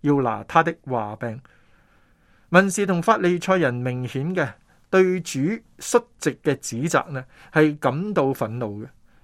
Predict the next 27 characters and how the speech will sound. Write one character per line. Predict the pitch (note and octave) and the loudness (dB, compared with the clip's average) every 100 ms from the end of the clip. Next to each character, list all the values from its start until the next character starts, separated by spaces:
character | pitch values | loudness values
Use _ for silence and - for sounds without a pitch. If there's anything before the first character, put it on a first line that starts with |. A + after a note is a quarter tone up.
| _ | _
佢 | G3 | 4
哋 | F3+ E3 | 4 4
就 | D#3+ | 2
用 | D#3+ D#3 | 0 0
各 | E3+ | -2
種 | - D3+ | 0 -2
可 | G3 C#3+ G3+ | 0 0 2
能 | C3 | 0
嘅 | B2 | -2
詭 | C3+ A2 B2+ F3+ | -4 -4 -4 0
計， | C3+ C3 - _ _ _ | 2 0 -4 _ _ _
以 | D#3 A3+ | -2 -2
求 | D#3 C3+ | 0 0
奪 | C#3 E3+ | 2 -2
取 | D#3 E3 | 0 0
一 | F#3 | 2
啲 | G#3+ A3+ A3 - - | 2 0 -2 -6 -4
能 | C3+ C3 C3 | -2 -2 -2
夠 | C#3 E3 | 0 0
定 | D#3 C3+ C3 | 0 -2 0
耶 | A#2+ A2+ | -2 0
穌 | G3 F#3 | 0 0
死 | - A#2+ D3+ | 0 -4 -4
罪 | B2+ G#2+ | -4 -4
嘅 | A2+ | -6
把 | - G2 G2 - | -8 -10 -10 -6
柄。 | G#2+ | -6